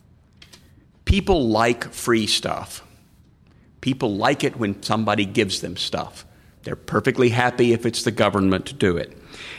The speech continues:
And so a challenge for us is to convince them that it's not really free.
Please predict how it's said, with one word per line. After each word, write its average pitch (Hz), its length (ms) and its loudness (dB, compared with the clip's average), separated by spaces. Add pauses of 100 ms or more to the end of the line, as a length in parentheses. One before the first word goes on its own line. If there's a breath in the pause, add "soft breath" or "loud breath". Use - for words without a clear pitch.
And 135 160 4
so 131 240 6
a 123 40 6
challenge 147 720 4
for - 240 0
us 98 580 2
is 123 200 2
to 135 120 2
convince 131 720 2
them 98 300 -6 (220 loud breath)
that 120 160 2
it's 113 220 2
not 117 260 2
really 107 280 2
free. 95 500 -2